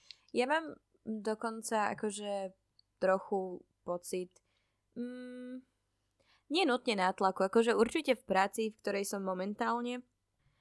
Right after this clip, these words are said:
alebo respektíve takto. Keď som prišla do svojej prvej práce, bola som obklopená lektorkami, ktoré boli zhruba v mojom veku.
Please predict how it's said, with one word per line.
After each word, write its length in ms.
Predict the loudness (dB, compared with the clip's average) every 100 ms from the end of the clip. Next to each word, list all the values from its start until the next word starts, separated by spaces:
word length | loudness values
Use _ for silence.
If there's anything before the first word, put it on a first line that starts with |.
| _
alebo 240 | 6 8 8
respektíve 480 | 6 2 0 0 0
takto. 320 | 0 -2 -2 -6 _
Keď 140 | -2 2
som 160 | 4
prišla 320 | 4 8 8 6
do 80 |
svojej 320 | 2 4 4 6
prvej 320 | 4 4 2
práce, 720 | 4 2 2 0 2 0 -2 -2
bola 320 | 6 8 8
som 160 | 6 -2
obklopená 800 | 0 0 2 0 0 0 -2 -8
lektorkami, 640 | 0 2 2 0 -2 -2 -4
ktoré 240 | 0 2
boli 160 | 2 0
zhruba 320 | 0 0 0
v 80 | 0
mojom 220 | -2 -2
veku. 320 | -2 2 2